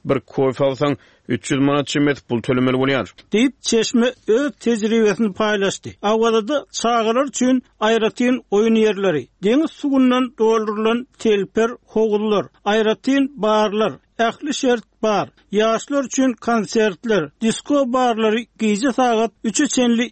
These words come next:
Speaker 2: işleýär diýip söhbetdeşimiz aýdýar. Ýöne Awazada ýaşy bir çene baran adamlar,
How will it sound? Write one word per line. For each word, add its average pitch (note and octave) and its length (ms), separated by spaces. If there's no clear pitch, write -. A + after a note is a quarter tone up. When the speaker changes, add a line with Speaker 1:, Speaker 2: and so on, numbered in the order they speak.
Speaker 2:
işleýär A3 640
diýip A3 200
söhbetdeşimiz A3 960
aýdýar. F#3+ 400
Ýöne G#3+ 360
Awazada A3 680
ýaşy G#3+ 480
bir C#4+ 140
çene C4 360
baran A#3 380
adamlar, G3+ 600